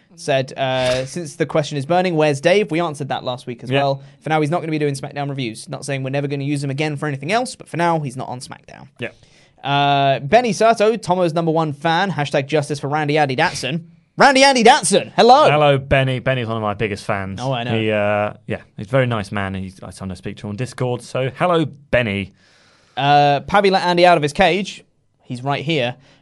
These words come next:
Speaker 1: Uh, it says, uh, "I went on vacation because you guys didn't read my super chats for the weeks you weren't reading them. I d-, have always read your super chats. I recognize your name all the time. Uh, it felt like my crush left my <laughs> message unread."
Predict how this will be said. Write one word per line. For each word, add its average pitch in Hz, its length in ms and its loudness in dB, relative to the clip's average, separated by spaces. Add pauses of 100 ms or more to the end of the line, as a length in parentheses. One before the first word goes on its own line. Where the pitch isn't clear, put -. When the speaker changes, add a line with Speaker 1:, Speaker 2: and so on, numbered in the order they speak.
Speaker 1:
Uh, 147 220 2
it 139 60 -2
says, 151 260 0
uh, 147 280 4
"I 156 80 4
went 180 180 2
on 180 120 0
vacation 175 540 0
because 160 220 -2
you 151 60 -4
guys 156 200 -2
didn't 160 260 -4
read 165 200 -2
my 156 100 -4
super 147 260 -6
chats - 280 -8
for 165 80 -6
the 156 100 -4
weeks 160 220 -4
you 160 80 -6
weren't 170 180 -2
reading 165 320 -6
them. 113 200 -6
I 147 200 0
d-, - 440 -12
have 143 180 -4
always 151 420 0
read 143 160 -4
your 143 100 -6
super 143 220 -6
chats. 123 240 -8
I 131 40 -6
recognize 135 400 -4
your 135 100 -6
name 131 180 -6
all 135 140 -6
the 127 80 -12
time. 131 320 -6 (260)
Uh, 127 340 -2 (160)
it 185 120 -6
felt - 200 2
like 170 200 2
my 170 120 2
crush 180 360 2
left 175 200 2
my 175 100 2
<laughs> 175 120 2
message 175 400 2
unread." 180 1000 0